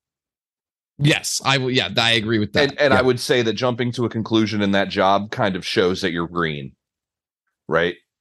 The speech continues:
Speaker 2: Before you have any evidence.
Speaker 1: I don't know. I, I don't know because I, I guess it depends. We don't really know 'cause we don't see it 'cause, like,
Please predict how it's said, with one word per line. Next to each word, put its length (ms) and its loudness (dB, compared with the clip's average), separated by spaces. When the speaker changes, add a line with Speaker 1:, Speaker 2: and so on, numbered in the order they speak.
Speaker 2:
Before 360 2
you 120 2
have 180 2
any 160 -2
evidence. 600 -2
Speaker 1:
I 80 2
don't 160 2
know. 280 2
I, 120 4
I 140 2
don't 100 2
know 140 0
because 220 2
I, 140 -2
I 80 -2
guess 180 0
it 60 -4
depends. 380 2
We 100 4
don't 280 0
really 260 2
know 260 0
'cause 160 -8
we 60 -2
don't 200 -4
see 280 0
it 160 -8
'cause, 200 0
like, 200 -2